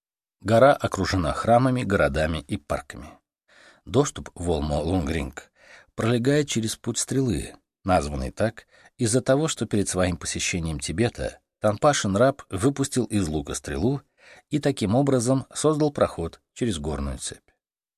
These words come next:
До седьмого века страна Жанgjung существовала как отдельное государство, включавшее в себя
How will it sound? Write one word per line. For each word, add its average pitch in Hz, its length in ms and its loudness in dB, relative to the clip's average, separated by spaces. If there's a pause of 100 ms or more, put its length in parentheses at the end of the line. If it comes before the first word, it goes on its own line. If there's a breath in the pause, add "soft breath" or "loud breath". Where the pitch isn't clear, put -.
(380)
До 131 160 0
седьмого 117 440 0
века 131 440 0
страна 135 440 2
Жанgjung 107 540 0 (520 loud breath)
существовала 151 720 2
как 135 260 -4
отдельное 107 480 2
государство, 90 840 -2 (260 soft breath)
включавшее 127 640 0
в - 60 -6
себя 123 340 -2